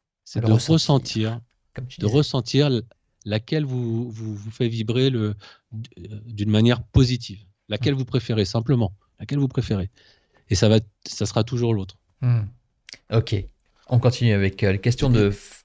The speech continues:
Speaker 2: pardon.
Speaker 1: tu as vu que j'ai appuyé un peu parce que je sais que tu, tu, tu fais de la musique,
Speaker 2: Oui, oui.
Speaker 1: alors je, je sais que tu vas essayer ça
Speaker 2: Ah bah,
Speaker 1: derrière.
Speaker 2: c'est clair. <laughs> Euh, Florence, euh, peut-on savoir le niveau hertz de la musique que l'on écoute ?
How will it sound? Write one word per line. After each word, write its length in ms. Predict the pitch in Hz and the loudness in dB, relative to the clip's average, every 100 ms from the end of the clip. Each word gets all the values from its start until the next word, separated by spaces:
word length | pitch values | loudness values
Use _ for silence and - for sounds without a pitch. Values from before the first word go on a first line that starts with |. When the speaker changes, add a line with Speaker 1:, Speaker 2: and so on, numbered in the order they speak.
| 127 | -6
Speaker 2:
pardon. 180 | 117 113 | 0 4
Speaker 1:
tu 60 | |
as 40 | 127 | 4
vu 100 | 175 | 6
que 60 | |
j'ai 60 | 151 | 6
appuyé 300 | 139 - 139 | 4 6 4
un 80 | 139 | 4
peu 140 | 202 | 2
parce 140 | 196 - | -2 -4
que 100 | 139 | -6
je 100 | 131 | -6
sais 160 | - | -8
que 80 | 160 | -12
tu, 240 | 131 120 117 | -6 -6 -6
tu, 200 | 120 113 | -4 -6
tu 120 | - | -6
fais 100 | 120 | -2
de 40 | |
la 120 | 117 120 | 2 4
musique, 260 | 127 131 | 4 4
Speaker 2:
Oui, 120 | 180 | 4
oui. 40 | 185 | 4
Speaker 1:
alors 140 | 104 | 2
je, 260 | 104 120 104 | 2 -2 0
je 120 | 113 | 0
sais 140 | 117 | 0
que 60 | 165 | -2
tu 100 | - | -2
vas 80 | 127 | 0
essayer 340 | 117 120 120 117 | 0 0 -2 -2
ça 140 | 123 | -2
Speaker 2:
Ah 60 | 120 | 2
bah, 80 | 110 | 2
Speaker 1:
derrière. 160 | 104 | 0
Speaker 2:
c'est 160 | 104 127 | -4 -4
clair. 480 | 127 - 123 - - | 0 0 0 -2 -4
<laughs> 80 | 156 127 - 117 - 135 - 139 - 139 127 110 101 - 453 - 120 117 110 98 123 | -4 -2 -2 -2 -4 -8 -4 -6 -4 -6 -6 -12 -10 -6 -6 -6 -4 -2 -2 0 2
Euh, 320 | 120 117 113 | 4 4 2
Florence, 640 | - 202 175 156 127 - | 4 6 6 6 4 4
euh, 540 | 113 98 - - 107 101 | 2 2 -2 -2 0 0
peut-on 360 | - 190 226 | 0 0 0
savoir 520 | - 202 170 220 247 | 0 2 4 2 2
le 140 | 123 113 | 2 4
niveau 560 | 139 165 190 185 - _ | 4 4 4 2 0 _
hertz 400 | 156 202 - - | -2 -2 -4 -2
de 120 | 123 | 2
la 100 | 123 | 4
musique 380 | 120 127 139 196 | 6 6 4 0
que 80 | - | 2
l'on 200 | 127 117 | 4 4
écoute ? 420 | 113 - 185 - | 4 0 -6 -6